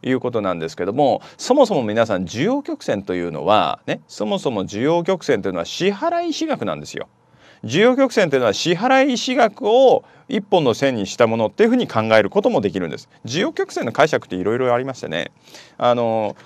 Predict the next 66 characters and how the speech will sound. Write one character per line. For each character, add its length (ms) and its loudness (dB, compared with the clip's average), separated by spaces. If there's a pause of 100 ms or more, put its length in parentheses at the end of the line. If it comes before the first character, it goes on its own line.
こ 140 2
の 100 6
価 140 6
格 180 4
水 220 0
準 160 0
の 100 -2
時 240 0
こ 140 2
れ 80 4
だ 100 4
け 300 2 (140)
需 200 0
要 100 6
し 140 -8
ま 100 0
す 120 -8
よ 100 -4
と、 180 -8
そ 180 -4
う 20 -2
い 20 -4
う 40 -4
ふ 60 -12
う 40 -4
に、 300 -6
ま 300 -2
あ、 180 2
あ、 40 2
縦 300 0
軸 200 -2
の 120 0
方 200 0
か 120 0
ら 100 2
考 160 -6 (100)
え 60 4
る 60 -2
こ 100 -8
と 80 -10
も 80 -10
で 80 -10
き 80 -12
ま 100 -6
す 140 -12
し、 240 -6 (220)
一 180 -4
方 160 4
で、 300 6 (100)
ね、 240 -10
一 200 -8
方 180 0
で、 260 0 (300)
支 180 2
払 260 4
い 40 0
支 120 -4
額、 340 0 (140)
つ 120 -2
ま 60 2
り 100 -6 (100)
二 180 0
千 280 -6
五 160 0
百 520 -6 (120)
の 320 -2